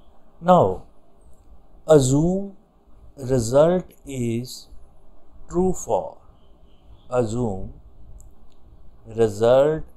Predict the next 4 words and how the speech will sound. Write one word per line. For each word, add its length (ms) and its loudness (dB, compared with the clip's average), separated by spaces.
is 540 -12
true 360 2
for 640 0
all 300 10